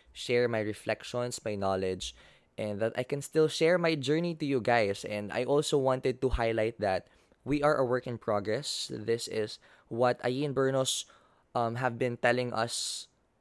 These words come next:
for more than fifty times in her TikTok account,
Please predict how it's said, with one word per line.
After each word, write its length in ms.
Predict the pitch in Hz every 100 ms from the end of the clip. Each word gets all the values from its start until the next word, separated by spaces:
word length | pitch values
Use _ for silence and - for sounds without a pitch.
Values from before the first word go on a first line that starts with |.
| _
for 260 | - 127 123
more 480 | 117 127 147 147
than 480 | 127 127 120 107 139 _ _ _
fifty 320 | - 131 147 131
times 640 | 123 120 110 113 - - - _ _ _ _ _ -
in 140 | 123 113
her 260 | 123 113
TikTok 460 | - 135 - 127 -
account, 520 | - 123 117 117 120